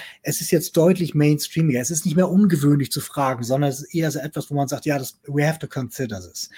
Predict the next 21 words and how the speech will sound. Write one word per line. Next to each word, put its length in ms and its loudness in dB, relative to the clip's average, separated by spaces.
So, 140 -6
also 240 -8
auch 180 -6
das 360 2
hat 200 -2
sich 180 -8
geändert. 400 -8
Jetzt 180 -8
nicht 180 2
nur 100 2
im 80 0
letzten 320 0
Jahr, 120 -2
das 140 -6
ist 80 -10
schon 240 -6
ein 20 -10
lang 240 -4
anhaltender 520 -4
Trend, 360 -8
aber 200 -6